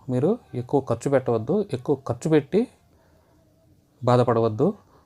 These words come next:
గురు శుక్రవారాలు మీకు చాలా మంచిగా ఉంది. గురు శుక్రవారాలు మీకు లక్కీగా ఉంది.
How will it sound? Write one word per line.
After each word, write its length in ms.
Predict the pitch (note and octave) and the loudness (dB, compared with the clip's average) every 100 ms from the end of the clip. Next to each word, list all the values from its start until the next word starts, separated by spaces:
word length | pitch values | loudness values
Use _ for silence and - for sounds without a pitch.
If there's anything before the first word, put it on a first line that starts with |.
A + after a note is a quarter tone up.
| _ | _
గురు 180 | A#2 C3+ | -2 0
శుక్రవారాలు 680 | D#3 D3+ D3+ C3 B2 B2 G3 - - | 0 0 2 2 2 0 -2 -6 -8
మీకు 280 | B2 B2 B2 | -2 -2 0
చాలా 220 | A#2 F3 - _ _ - | -2 -2 -6 _ _ -8
మంచిగా 320 | G#2 A#2 B2 | -6 0 0
ఉంది. 280 | A2+ A2+ G3+ - _ - _ _ | 0 -2 -4 -6 _ -20 _ _
గురు 100 | C3 | -8
శుక్రవారాలు 560 | C3+ C3 C#3 B2+ A#2+ A#2+ | -6 -4 0 0 0 -2
మీకు 340 | A#2 A2 F#3+ | -4 -4 -4
లక్కీగా 480 | A3 A#2 A#2 A#2 A#2+ | -2 -4 -4 -2 0
ఉంది. 380 | A2+ A2 F3+ | -2 -2 -2